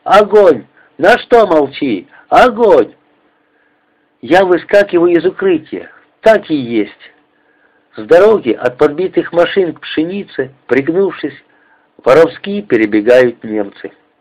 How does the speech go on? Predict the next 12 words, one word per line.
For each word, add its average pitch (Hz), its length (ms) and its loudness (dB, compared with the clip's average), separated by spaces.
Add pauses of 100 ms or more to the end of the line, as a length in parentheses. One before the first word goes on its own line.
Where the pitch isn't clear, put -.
(420)
«Кривен!» 220 800 2 (280)
кричит 123 480 -6
Попов. 113 440 -4 (1080)
Но 120 160 -4
Кривенок 165 640 0
молчит. 113 500 -6 (1300)
На 123 140 -4
коленях 185 540 2
я 170 100 4
подползаю 165 680 2
к 160 80 -2
окопу, 165 520 0